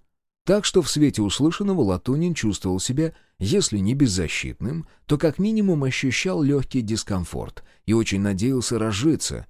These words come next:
каким-нибудь оружием. Санька задумалась. Рассчитывать на благоразумие Максима и его сородичей не приходилось. Она, конечно, постаралась максимально доходчиво объяснить, что Латунин работает с ней,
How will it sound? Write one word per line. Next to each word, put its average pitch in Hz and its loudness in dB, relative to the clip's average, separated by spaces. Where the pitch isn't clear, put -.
каким-нибудь 92 -2
оружием. 95 -4
Санька 190 2
задумалась. 117 2
Рассчитывать 127 2
на 110 2
благоразумие 123 2
Максима 117 0
и 101 4
его 98 2
сородичей 135 0
не 110 2
приходилось. 71 -4
Она, 110 0
конечно, 110 -2
постаралась 98 -2
максимально 95 0
доходчиво 87 -2
объяснить, 87 -2
что - 2
Латунин 165 2
работает 131 2
с - -4
ней, 82 -2